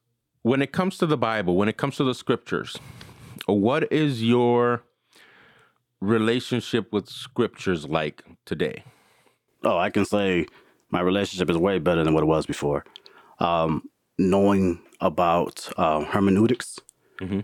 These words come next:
Speaker 2: and exegesis, like, that, that takes the Bible to a whole different, um, spectrum, right?
Speaker 1: Mm-hmm.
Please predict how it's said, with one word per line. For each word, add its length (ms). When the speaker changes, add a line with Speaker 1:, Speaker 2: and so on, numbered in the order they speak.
Speaker 2:
and 360
exegesis, 720
like, 260
that, 380
that 240
takes 420
the 100
Bible 340
to 160
a 40
whole 520
different, 360
um, 640
spectrum, 580
right? 180
Speaker 1:
Mm-hmm. 360